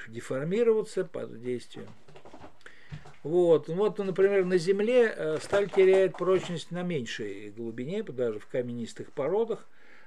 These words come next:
Э, значит, где-то на двенадцати-тринадцати километрах. Это предельная глубина, которую можно получить скважину. Да, помните, так сказать, Кольскую сверхглубокую? Вот этим ее обусловлено. Ну, дальше не просверлишь просто. Дальше уже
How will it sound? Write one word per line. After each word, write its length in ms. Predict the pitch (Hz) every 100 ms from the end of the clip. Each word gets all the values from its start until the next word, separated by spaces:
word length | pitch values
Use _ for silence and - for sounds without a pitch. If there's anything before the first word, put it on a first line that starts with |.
| -
Э, 500 | 139 135 127 131 127
значит, 420 | 139 160 - 131
где-то 360 | 139 185 185 143
на 720 | 139 143 147 151 147 147 143
двенадцати-тринадцати 1700 | 131 127 143 147 190 196 190 - 165 - 147 143 143 151 151 - 139
километрах. 560 | 127 143 143 131 120 135
Это 200 | 147 -
предельная 640 | 175 175 196 214 190 180
глубина, 640 | 160 165 170 185 220 208 - - -
которую 360 | 156 185 175
можно 300 | 156 165 151
получить 460 | 139 151 143 - 143
скважину. 580 | - 147 139 107 98 95
Да, 140 | 143
помните, 540 | 131 214 180 - 120 - - - - - -
так 200 | 165 135
сказать, 320 | - - 123 -
Кольскую 480 | 180 147 - 139
сверхглубокую? 880 | 123 139 123 117 139 135 110 - 95
Вот 240 | 143 190 208
этим 320 | 208 175 139
ее 220 | 139 156
обусловлено. 720 | 143 131 - 143 139 123 110
Ну, 360 | 104 110 139 165
дальше 420 | 139 175 175 -
не 80 | 160
просверлишь 720 | 156 156 - 131 92 85 - -
просто. 280 | - -
Дальше 360 | 98 143 139 131
уже 280 | 120 127